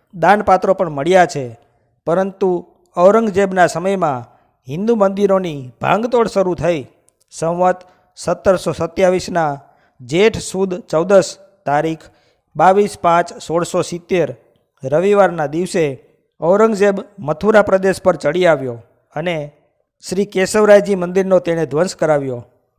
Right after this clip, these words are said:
પરંતુ પુષ્ટિમાર્ગીય મંદિરોને મુઘલાઈ પરવાના હોવાથી બચી ગયા હતા. છતાં રહેવાનું સલામત ન જણાતા સંવત સત્તરસો સત્યાવીસની શરદ પૂર્ણિમાએ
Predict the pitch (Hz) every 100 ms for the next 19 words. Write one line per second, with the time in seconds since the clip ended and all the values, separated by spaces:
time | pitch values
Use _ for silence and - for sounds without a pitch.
0 | - 160 185 180 190 202 196 _ _ _
1 | _ _ 196 208 - 226 196 196 196 180
2 | 180 185 180 185 180 143 139 _ _ -
3 | 143 170 185 202 196 175 180 180 170 147
4 | 185 185 160 143 _ _ _ - 156 170
5 | 208 196 165 143 - 131 113 _ _ _
6 | _ _ - 180 185 151 117 - _ _
7 | _ _ - 139 180 208 226 208 190 196
8 | 196 180 156 196 190 185 170 156 139 180
9 | 185 190 185 - _ _ - - 185 -
10 | 190 185 175 170 170 180 175 175 180 156
11 | 175 185 185 180 190 190 190 151